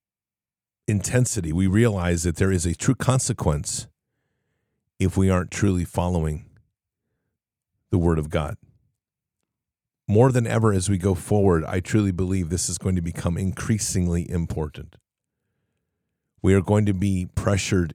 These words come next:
in many different ways. Maybe it won't be persecution. Maybe it will just have to be dealing with shortages or dealing with an economy that's crushed, or maybe there's something else that's going on that we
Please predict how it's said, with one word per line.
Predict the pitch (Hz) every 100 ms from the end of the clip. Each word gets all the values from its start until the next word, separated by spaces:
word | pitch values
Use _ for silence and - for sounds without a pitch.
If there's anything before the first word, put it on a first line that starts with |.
| -
in | 92 92
many | 95 98
different | 85 - 73
ways. | 90 90 76 71 - - _ _ _ _ _ _ _ _ _ -
Maybe | 104 110 113
it | 104
won't | 98 101 95
be | 92
persecution. | - 90 - 82 - 87 - 73
Maybe | 85 92 92
it |
will | 90 90
just | - -
have | 95 90
to | 90
be | 87
dealing | 78 92 95 90
with | 85 80 - _ _ _ _ _
shortages | - 110 101 95 80 73 - -
or | 95 90
dealing | 82 95 95 87
with | 85 82 - - _ _ _ _ _ _ _ _ _ _ _ -
an | 95
economy | - 95 101 95 85
that's | 80 -
crushed, | - - 98 - -
or | 85
maybe | 82 92 92
there's | 82 -
something | 95 85 87
else | 95 90 73
that's | -
going | 82 80 78
on | 78
that |
we | 73